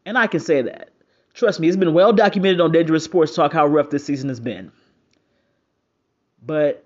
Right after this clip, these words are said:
I hope that he keeps his head up. He doesn't let his confidence go down. And I just hope that things are gonna be okay for him, because I don't see him being with the team beyond this season. And that's the fucking truth.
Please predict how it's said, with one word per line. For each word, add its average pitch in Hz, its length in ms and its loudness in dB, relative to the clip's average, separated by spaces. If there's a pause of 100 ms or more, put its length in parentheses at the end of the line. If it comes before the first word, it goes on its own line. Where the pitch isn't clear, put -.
I 170 100 -8
hope 185 260 0
that 190 140 2
he 190 140 0
keeps 185 300 -6
his 139 120 -10
head 180 220 4
up. 180 320 2 (600)
He 185 200 -6
doesn't 156 240 2
let 160 120 4
his 131 100 0
confidence 170 480 0
go 170 180 2
down. 170 420 0
And 147 100 -4
I 170 100 0
just 160 160 -4
hope 151 200 0
that 139 140 -10
things 156 240 -4
are 147 60 0
gonna 143 180 -4
be 135 440 -2 (500)
okay 156 340 0
for - 140 -14
him, 123 140 -6
because 127 180 -4
I 151 100 2
don't 185 160 0
see 180 200 -2
him 165 200 0
being 151 420 0
with 139 180 -6
the 127 60 -14
team 143 340 -6
beyond 135 380 -2
this 127 140 -6
season. 113 340 -8
And 120 120 -4
that's 131 180 -2
the 117 80 -20
fucking 107 300 -10
truth. 95 400 -18